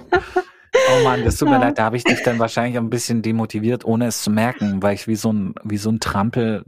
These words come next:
Speaker 1: drüber hinweggegangen bin. Das passiert mir
Speaker 2: Nein.
Speaker 1: öfters.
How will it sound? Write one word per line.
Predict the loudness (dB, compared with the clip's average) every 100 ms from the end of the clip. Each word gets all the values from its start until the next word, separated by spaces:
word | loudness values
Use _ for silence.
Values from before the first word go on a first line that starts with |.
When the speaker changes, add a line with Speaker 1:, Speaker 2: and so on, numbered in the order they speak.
| -16 -12
Speaker 1:
drüber | -4 -2 0
hinweggegangen | 0 -2 -2 -4 -4 -2
bin. | -2 -2
Das | -4
passiert | 0 2 4
mir | 4
Speaker 2:
Nein. | 4 0
Speaker 1:
öfters. | -2 -12